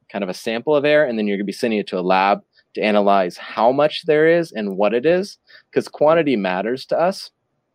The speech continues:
You're gonna be exposed to mold outside, you're gonna be ex-, exposed to small concentrations. But if you're just being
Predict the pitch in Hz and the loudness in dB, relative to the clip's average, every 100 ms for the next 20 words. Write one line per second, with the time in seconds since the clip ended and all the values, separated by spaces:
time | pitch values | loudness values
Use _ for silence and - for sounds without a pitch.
0 | _ _ - 113 127 143 139 139 - - | _ _ -8 -2 2 2 2 0 0 0
1 | 107 113 - - 101 95 - 98 95 98 | 2 2 -2 -4 -2 -2 -2 0 2 2
2 | 90 - - 87 87 87 - _ _ _ | 0 -2 -2 0 0 0 -6 _ _ _
3 | 101 110 117 120 107 - _ - 95 - | -4 -2 0 0 -2 -8 _ -20 -20 -4
4 | 107 101 104 - 101 98 98 - _ - | 0 0 -4 -2 2 4 2 -2 _ -6
5 | 110 101 87 - 98 107 139 143 - _ | -4 -4 -8 -4 -2 -2 -4 -6 -10 _
6 | - _ - 107 104 123 143 139 110 | -20 _ 0 0 2 -2 -2 -2 -2